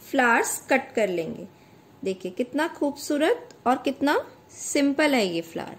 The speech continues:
ठीक है, अब हम जो font हमें लिखना है आई, उसके लिए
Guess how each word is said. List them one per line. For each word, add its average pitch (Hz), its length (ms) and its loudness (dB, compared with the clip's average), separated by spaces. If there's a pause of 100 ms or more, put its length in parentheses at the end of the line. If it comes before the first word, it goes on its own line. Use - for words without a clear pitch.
(140)
ठीक 262 200 2
है, 622 80 8 (2000)
अब 247 180 -6 (140)
हम 302 300 2 (460)
जो 262 280 4
font 311 440 4
हमें 330 200 0
लिखना 277 400 2
है 277 260 4 (380)
आई, 226 320 4 (1300)
उसके 320 320 -2
लिए 311 320 2